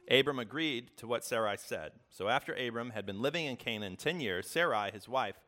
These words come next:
took her Egy-, took her Egyptian slave Hagar and gave her to her husband to be his wife. He slept with Hagar, and she conceived. And when she knew she was pregnant, she began to despise her mistress.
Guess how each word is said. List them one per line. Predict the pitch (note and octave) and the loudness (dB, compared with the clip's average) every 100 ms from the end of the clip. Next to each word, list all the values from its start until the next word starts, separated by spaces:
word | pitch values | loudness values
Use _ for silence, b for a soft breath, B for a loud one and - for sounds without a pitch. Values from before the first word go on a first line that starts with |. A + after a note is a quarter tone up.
| b b _ | b b _
took | D#3+ E3+ | -2 0
her | D#3+ | 0
Egy-, | B2 A#2 C#3 - A2 - | 0 0 -2 -4 -16 -4
took | E3 E3+ | -2 0
her | B2 | 0
Egyptian | G#2 G#2+ C#3+ - C3+ | -2 -2 -2 -2 -6
slave | A#2+ B2+ A2 G2+ | -4 0 0 0
Hagar | C#3+ C3+ F2+ E2 - b b b - | -2 0 0 -2 -8 b b b -8
and | F#2+ | 4
gave | D3 F3+ | 4 4
her | E3+ | 0
to | - | -2
her | C#3+ | -2
husband | A#2+ B2+ A#2 A2+ G#2 | 0 0 -2 -8 -10
to | - | -10
be | G2+ | -8
his | F#2 | -8
wife. | E2+ E2+ - - - b b b | -4 -4 -6 -14 -20 b b b
He | - | -6
slept | - E3 E3+ | 4 8 8
with | D3 | 4
Hagar, | - B2+ G#2+ G2 G2 | -4 -4 0 0 0
and | - | -6
she | F#2+ G2 | -12 -12
conceived. | F#2+ F#2+ - E2+ - - - _ b b b b b b b _ _ _ | -10 -10 -10 -12 -12 -18 -20 _ b b b b b b b _ _ _
And | A#2 | 0
when | B2+ | 2
she | B2+ | 4
knew | D#3 | 4
she | G3+ E3 | 2 0
was | B2+ | -2
pregnant, | - G#3+ G3+ C3+ - | 2 4 4 -2 -8
she | - D3 | -8 -6
began | D3 C3 C3 | -4 0 0
to | C3 A#2 | -2 -6
despise | A2+ - - D3+ D3 C#3 | -8 0 4 4 2 -2
her | B2+ | -8
mistress. | B2 C#3+ - F2+ - - | -8 -8 -10 -10 -10 -18